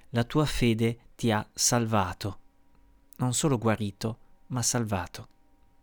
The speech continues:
Su questa fede credo dobbiamo fare un'osservazione. Per questo testo essa non è semplicemente credere, prendere per vero ciò che ci è stato detto,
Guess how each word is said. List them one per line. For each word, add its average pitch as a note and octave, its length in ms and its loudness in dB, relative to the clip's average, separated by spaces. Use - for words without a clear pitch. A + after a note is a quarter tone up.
Su - 180 -6
questa F3+ 260 2
fede C#3+ 560 4
credo D3+ 320 2
dobbiamo C3+ 420 0
fare C#3 220 -2
un'osservazione. A2+ 1040 0
Per - 120 -8
questo C3+ 260 0
testo F3+ 320 4
essa D#3+ 220 2
non C3+ 140 2
è F#3+ 80 4
semplicemente C3+ 920 0
credere, D#3 680 2
prendere D#3 400 4
per C#3 200 4
vero E3+ 680 4
ciò D#3 220 0
che D3 120 0
ci C#3 120 -4
è - 20 0
stato - 260 0
detto, G#2 580 -2